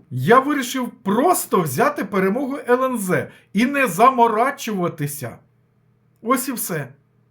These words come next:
Так, дивіться, перемога Л Н З один вісімдесят сім, а перемога Л Н З і тотал менше п'ять і п'ять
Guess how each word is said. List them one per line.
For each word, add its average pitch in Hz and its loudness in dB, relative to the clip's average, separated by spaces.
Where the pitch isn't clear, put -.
Так, 226 6
дивіться, 190 -2
перемога 208 0
Л 196 0
Н 196 0
З 165 0
один 180 0
вісімдесят 185 -4
сім, 320 -4
а 175 6
перемога 214 0
Л 208 -2
Н 208 0
З 190 -4
і 185 -2
тотал 190 -2
менше 269 -4
п'ять 165 -4
і 151 -4
п'ять 110 -10